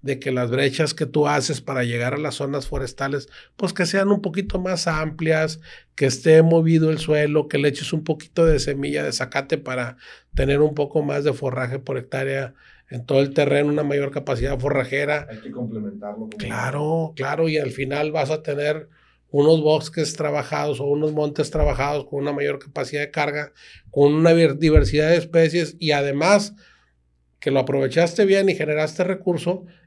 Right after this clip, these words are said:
Speaker 1: hiciste todo esto que te permite ahora tener mucho mayor biodiversidad.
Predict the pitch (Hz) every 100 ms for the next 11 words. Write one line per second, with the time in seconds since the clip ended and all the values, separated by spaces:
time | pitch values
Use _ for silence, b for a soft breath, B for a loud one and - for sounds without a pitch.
0 | - 120 127 139 202 196 202 208 208 185
1 | 170 - 196 - 156 120 127 131 - 165
2 | 160 170 170 143 147 160 156 131 131 123
3 | 135 143 156 147 135 131 135 156 185